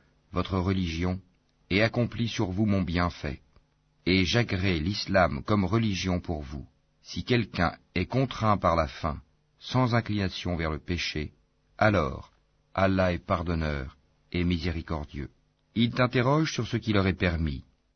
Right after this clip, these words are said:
Dis, vous sont permises les bonnes nourritures, ainsi que ce que capturent les carnassiers que vous avez dressés, en leur apprenant ce qu'Allah vous a appris. Mangez donc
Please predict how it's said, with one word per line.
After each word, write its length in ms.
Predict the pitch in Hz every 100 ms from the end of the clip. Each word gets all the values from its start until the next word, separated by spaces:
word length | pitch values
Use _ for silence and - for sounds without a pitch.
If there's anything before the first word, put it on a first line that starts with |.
| _ -
Dis, 400 | 78 107 143 - _ _ _ _
vous 160 | - 98
sont 200 | - 120
permises 500 | - 120 120 120 107
les 100 | 107
bonnes 260 | 87 104 104
nourritures, 680 | 98 101 - 110 135 139 - _ _ _ -
ainsi 380 | 101 98 127 139
que 100 | 120
ce 140 | 107
que 120 | -
capturent 600 | 107 113 113 - 110 110
les 100 | 98
carnassiers 640 | 95 101 98 95 - 110 107
que 100 | 95
vous 180 | 92
avez 160 | 92 90
dressés, 560 | 85 90 82 - 104 - _ _ _ _
en 120 | 87
leur 180 | 87 85
apprenant 480 | 101 - 95 98 101
ce 140 | -
qu'Allah 420 | 90 92 90 87
vous 220 | 85 85 82
a 40 |
appris. 400 | 78 - - - _ _ _ _ -
Mangez 320 | 101 107 120
donc 460 | 120 123 110 -